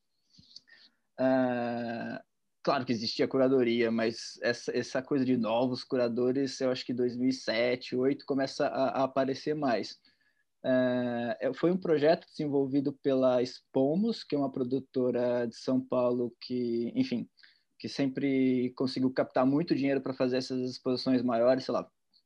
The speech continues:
Picasso no man, não sei, é, Miró no Centro Cultural Banco do Brasil.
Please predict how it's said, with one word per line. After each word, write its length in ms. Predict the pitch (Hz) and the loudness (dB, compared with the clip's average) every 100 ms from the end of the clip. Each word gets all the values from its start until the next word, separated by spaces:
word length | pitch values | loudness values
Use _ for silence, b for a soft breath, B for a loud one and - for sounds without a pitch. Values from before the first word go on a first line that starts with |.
| _ - | _ -10
Picasso 800 | 120 - 156 165 170 - - 160 | -8 0 4 6 6 2 -4 -2
no 120 | 151 | 2
man, 500 | 131 143 143 131 113 | 2 2 2 0 0
não 120 | 123 | -2
sei, 360 | 127 120 107 110 _ _ _ _ _ 127 | -2 0 -2 -4 _ _ _ _ _ -4
é, 760 | 127 120 113 113 113 117 110 | -2 0 0 -2 -4 -4 -2
Miró 600 | 120 139 135 151 175 175 | 2 4 6 6 6 4
no 160 | 160 156 | 2 -2
Centro 300 | - 151 - | 0 -2 0
Cultural 240 | 151 139 | 0 0
Banco 160 | 143 143 | 0 -2
do 80 | 143 | 2
Brasil. 600 | 139 127 127 131 120 | 4 4 4 4 4